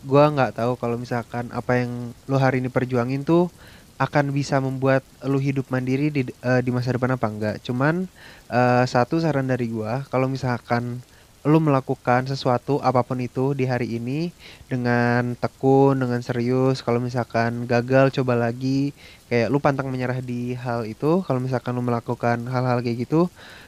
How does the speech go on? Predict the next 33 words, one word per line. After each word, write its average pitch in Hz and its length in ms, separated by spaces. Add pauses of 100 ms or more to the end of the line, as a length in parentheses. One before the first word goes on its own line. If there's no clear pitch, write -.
percaya 147 400
aja 147 160
sama 151 240
gue, 127 400
di 143 160
suatu 147 240
hari 143 240
nanti, 131 480 (480)
em, 131 480
apa 127 160
ya, 120 140 (180)
kayak 123 240 (160)
lo 180 80
bakal 143 400
bersyukur 135 640 (480)
lo 180 160
pernah 135 640
melakukan 135 480
hal 131 160
itu. 120 320 (720)
Jadi, 151 320 (640)
eh, 135 480 (100)
kayak 135 160
gimana 151 220
ya, 123 140 (200)
manfaatnya 156 560
tuh 233 400 (140)
nggak 139 320
datang 139 400
di 135 80
hari 131 240
itu 127 160
langsung, 139 400